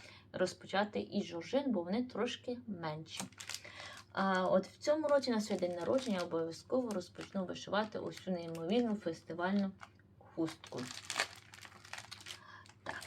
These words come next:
ще обов'язково я повинна розпочати в цьому році ось такий набір. Це від Чарівна мить.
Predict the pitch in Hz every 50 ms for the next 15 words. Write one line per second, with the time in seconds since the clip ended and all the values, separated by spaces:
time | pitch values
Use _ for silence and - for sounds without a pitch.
0 | - - - - - - - - - - - - - - - 240 208 196 190 214
1 | 247 254 - - - - - - - - - - 240 254 254 285 285 285 277 269
2 | 254 - - - - 294 294 285 285 277 269 269 254 247 262 262 269 262 254 254
3 | 254 254 254 254 - 254 247 - 254 247 247 - 247 247 - - - 240 220 214
4 | 196 202 202 190 185 180 - - - - - - 247 285 285 - - - - 196
5 | - - 196 190 180 175 180 175 175 175 - 185 175 160 - - - - - -
6 | - - - - - - - - 208 202 190 180 180 175 175 180 180 - - -
7 | - 196 196 196 208 233 247 226 202 185 175 170 170 165 170 165 165 180 196 226
8 | 254 - -